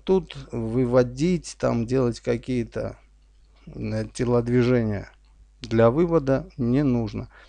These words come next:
Amazon сам автоматически каждые четырнадцать дней, в основном всем, кроме новичков, бывают случаи, не всем, конечно, но некоторым новичкам, как бы, они тоже находятся на испытательном сроке,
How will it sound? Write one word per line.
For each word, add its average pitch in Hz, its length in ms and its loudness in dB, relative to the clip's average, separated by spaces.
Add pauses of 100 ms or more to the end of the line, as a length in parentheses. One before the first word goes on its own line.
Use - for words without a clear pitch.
(1080)
Amazon 123 500 4
сам 127 400 0
автоматически 113 920 -4
каждые 117 420 0
четырнадцать 113 760 -2
дней, 131 320 4
в 110 160 2
основном 123 720 4
всем, 131 580 -2 (140)
кроме 127 300 0
новичков, 123 800 0 (600)
бывают 117 680 6
случаи, 131 680 0 (180)
не 113 160 -4
всем, 165 300 -4
конечно, 143 520 -4
но 117 380 -4
некоторым 113 600 -4
новичкам, 113 580 -4
как 123 220 -8
бы, 117 180 0
они 120 180 0
тоже 120 300 0
находятся 113 560 -4
на 113 200 -2
испытательном 117 760 -4
сроке, 117 500 -2